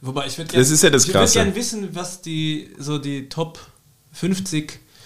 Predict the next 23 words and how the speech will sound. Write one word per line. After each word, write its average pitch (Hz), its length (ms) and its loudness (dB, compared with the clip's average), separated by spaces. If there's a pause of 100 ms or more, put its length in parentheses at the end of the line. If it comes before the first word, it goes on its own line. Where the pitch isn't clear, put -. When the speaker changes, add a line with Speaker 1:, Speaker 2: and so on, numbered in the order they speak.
(760)
Speaker 1:
Distanzen 156 520 -2
bei 143 100 -6
Frauen 175 360 -6
sind 156 240 -8
und 139 160 -10
was 135 140 -8
ich 147 300 -8
we-, 117 220 -8
werfen 135 420 -6
könnte. 120 500 -6 (560)
Weil 135 160 -6
ich - 100 -6
glaube, 139 240 -2
dass 123 140 -10
Frauen 131 240 -2
dann 127 100 -6
noch 123 140 -10
um 123 160 -12
einiges 127 340 -6
weiter 113 260 -4
werfen 110 280 -12
als 123 180 -14
ich. 127 160 -18